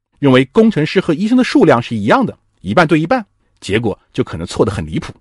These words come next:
发现了吗？很多我们以为完全独立、没有条件的随机事件，其实都是有条件的，只不过他们的条件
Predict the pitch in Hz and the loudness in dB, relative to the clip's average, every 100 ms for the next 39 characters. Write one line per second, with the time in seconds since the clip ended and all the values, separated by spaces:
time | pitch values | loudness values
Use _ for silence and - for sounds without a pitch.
0 | _ _ _ _ _ _ _ _ _ _ | _ _ _ _ _ _ _ _ _ _
1 | _ _ - 135 135 143 135 139 _ _ | _ _ -4 -2 0 0 -2 -4 _ _
2 | _ _ _ _ - 117 113 262 233 151 | _ _ _ _ -2 0 2 4 4 2
3 | 151 95 98 107 135 226 - 117 98 90 | 0 -2 -2 -2 0 0 0 -2 -2 -6
4 | 104 _ _ - 95 117 285 - 95 90 | -8 _ _ -2 0 4 4 2 -2 0
5 | 104 92 90 107 107 98 107 - _ _ | -2 -2 -6 -6 -8 -8 -10 -10 _ _
6 | _ - - 110 - 117 _ - 185 - | _ -12 -6 -4 -4 -6 _ 4 4 4
7 | 147 - - - 92 - _ _ _ _ | 0 -2 -8 -8 -8 -8 _ _ _ _
8 | _ _ - 92 104 123 127 120 - 78 | _ _ -14 -10 0 0 2 0 0 -4
9 | 80 123 | -2 -4